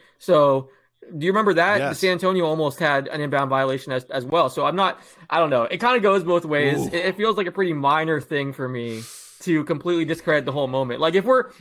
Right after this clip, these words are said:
Speaker 1: if we're doing that, how many moments in the Hall of Fame are going to be scratched off because a call could have been made or, you know, things like that?
Speaker 2: Alex, we're not debating all the other moments. We're debating this moment that you love. It's clear that you're lashing out at me as the host.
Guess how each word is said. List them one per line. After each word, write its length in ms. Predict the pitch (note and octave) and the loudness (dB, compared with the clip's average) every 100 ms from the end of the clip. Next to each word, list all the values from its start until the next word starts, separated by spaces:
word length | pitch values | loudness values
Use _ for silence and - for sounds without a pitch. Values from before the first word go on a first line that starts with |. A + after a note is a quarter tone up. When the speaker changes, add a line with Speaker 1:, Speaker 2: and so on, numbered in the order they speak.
| F3+ | -2
Speaker 1:
if 120 | F#3+ | 0
we're 140 | A#3 | 2
doing 220 | G#3+ G#3+ G3 | 2 2 2
that, 160 | D#3+ | 0
how 220 | - F3+ G#3 | 0 0 0
many 220 | G#3 F#3 | 0 -4
moments 560 | D3+ D#3+ D#3+ C#3+ - | -2 -2 -2 -4 -8
in 160 | - D3+ | -10 -6
the 80 | C3 | -4
Hall 180 | C#3+ C3+ | 0 0
of 80 | B2 | 0
Fame 280 | C#3+ C3 A#2 | -2 -2 -4
are 60 | |
going 260 | A#2 C3 C3 | -2 -2 -2
to 60 | |
be 380 | A#2+ B2+ A#2+ A#2+ _ _ | -6 -6 -8 -10 _ _
scratched 520 | - - D3+ C3+ - | -10 -2 0 0 0
off 300 | C#3+ C3+ B2 | 2 2 0
because 340 | C#3+ D3+ C#3 C3 | -4 0 0 0
a 60 | |
call 300 | B2+ - D3+ | -4 2 2
could 240 | C#3 - F3 | 2 0 -2
have 140 | D#3 | -2
been 180 | C#3 C3+ | -4 -4
made 380 | C3 C3 C3 B2+ | -4 -2 -2 -2
or, 340 | B2 A#2+ B2 - _ | -2 -2 -4 -10 _
you 100 | - | -6
know, 160 | D3 B2+ | 0 0
things 260 | C3+ E3+ D3 | 0 -2 0
like 180 | C3+ | -2
that? 100 | C3 A#2 | 0 -4
Speaker 2:
Alex, 200 | C#3+ - | -4 -10
we're 100 | B2 | -10
not 160 | C3+ | -10
debating 360 | F#3+ D#3 D3+ D#3 | -10 -8 -6 -6
all 160 | C#3 | -6
the 100 | C#3 | -4
other 140 | C#3 E3+ | -4 -4
moments. 320 | B2+ A#2 - | -8 -10 -12
We're 60 | A#2+ | -12
debating 380 | G2+ A2 C3 | -10 -10 -8
this 180 | E3+ D3+ | -8 -10
moment 240 | C3 C3+ C#3 | -10 -12 -12
that 160 | B2 | -14
you 80 | G#2+ | -14
love. 460 | G2 A2 B2+ E3 D3 | -12 -6 -4 -4 -6
It's 100 | - | -14
clear 220 | - C#3+ | -10 -8
that 200 | D3 C#3+ | -8 -8
you're 100 | A#2+ | -8
lashing 400 | A2 B2+ C#3+ E3 | -6 -6 -4 -2
out 160 | D3 C#3+ | -2 -2
at 100 | D#3+ | -4
me 140 | C3 | -6
as 120 | D3+ D3 | -6 -8
the 100 | B2 | -8
host. 500 | B2 C#3+ E3+ - | -6 -6 -6 -14